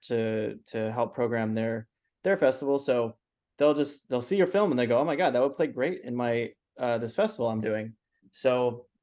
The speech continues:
I've got some invites that way. Um, but, uh, no, I mean, for the most part, I just pay the, I just pay the fee. <laughs> Um, but, uh, you know, I think,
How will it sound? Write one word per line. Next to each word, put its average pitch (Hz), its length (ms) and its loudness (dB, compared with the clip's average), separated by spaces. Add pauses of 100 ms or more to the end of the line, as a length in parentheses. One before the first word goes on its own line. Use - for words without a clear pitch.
(120)
I've 151 140 2
got 196 160 4
some 151 120 -2
invites 143 420 0
that 123 220 2
way. 175 360 0 (160)
Um, 113 580 2 (560)
but, 127 240 6
uh, 117 640 4
no, 143 180 -2
I 120 100 2
mean, 113 160 -4
for 113 100 -14
the 113 60 -6
most 120 220 -4
part, 107 160 0
I 104 60 -6
just 110 160 -12
pay 110 140 -4
the, 110 120 -6 (160)
I 113 40 -10
just 107 160 -18
pay 120 100 -4
the 110 80 -4
fee. 127 360 -10 (280)
<laughs> - 920 -4
Um, 113 420 2 (800)
but, 113 360 2
uh, 110 600 2
you 117 120 -8
know, 107 100 -4
I 110 80 -4
think, 113 320 -10